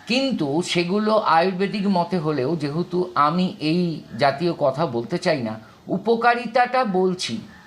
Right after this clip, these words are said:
সেই জন্যে এই কথাগুলো বললাম। ভেন্না গাছ বলা হয়, ভেরেন্ডা গাছ বলা হয়, এরন্ডা গাছ বলা হয়,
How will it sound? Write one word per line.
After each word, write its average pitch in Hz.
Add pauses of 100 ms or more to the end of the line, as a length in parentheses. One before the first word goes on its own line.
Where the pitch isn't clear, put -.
(280)
সেই 190
জন্যে 220
এই 226
কথাগুলো 120
বললাম। 95 (1120)
ভেন্না 233
গাছ 240
বলা 240
হয়, 233 (1700)
ভেরেন্ডা 226
গাছ 226
বলা 240
হয়, 226 (540)
এরন্ডা 226
গাছ 214
বলা 214
হয়, 214